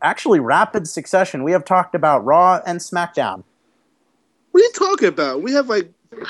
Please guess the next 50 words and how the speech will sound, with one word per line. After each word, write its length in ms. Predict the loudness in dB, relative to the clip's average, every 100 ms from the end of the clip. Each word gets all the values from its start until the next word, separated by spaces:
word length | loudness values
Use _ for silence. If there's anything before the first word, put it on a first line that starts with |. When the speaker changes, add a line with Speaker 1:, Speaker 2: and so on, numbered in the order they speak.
| -12
Speaker 2:
three 220 | -10 -8
more 280 | -6 -4 -6
things 260 | -2 -4 -4
to 60 |
talk 240 | -2 -2 -2
about 200 | -4 -6
on 100 | -8
SmackDown. 600 | -10 -10 -10 -10 -12 -8
We 60 | -6
have 140 | -4 -2
to 260 | -4 -4 _ -8
talk 220 | -6 -6
about 400 | -4 -4 -4 -8 _ _ _ -10
Randy 320 | -6 -6 -4
Orton 200 | -4 -4
finding 300 | -6 -6 -8
a 20 |
cutout 560 | -8 -6 -4 -4 -8 -10
of 160 | -12 -6
Speaker 1:
Oh, 60 |
Speaker 2:
himself 520 | -6 0 4 6 4
Speaker 1:
oh, 20 | 4
God, 280 | 4 6 4
I 20 |
Speaker 2:
with, 160 | 0 -6
with 80 |
Speaker 1:
forgot 160 | -2 0
Speaker 2:
the 60 | 0
Speaker 1:
about 180 | 0
Speaker 2:
eyes 100 | -4 -6
Speaker 1:
this. 120 | -10
Speaker 2:
cut 160 | -12
out. 260 | -14 -18 -20 _
Speaker 1:
Forgot 280 | -10 -4 -4
about 200 | -4 -4
this 140 | -8
stupid 500 | -10 -10 -8 -8 -8
bullshit. 460 | -4 -4 -4 -8 -6
You 60 | -2
know 120 | 0
what? 120 | 0
Speaker 2:
And 120 | -6 _ -4
Speaker 1:
Honestly, 300 | 0 2 2
let's 200 | 2 2
just 200 | -2 -4
talk 340 | 0 2 0 -2
through 200 | -4 -2
the 100 | 0
rest 400 | 0 0 0 -2
of 180 | -2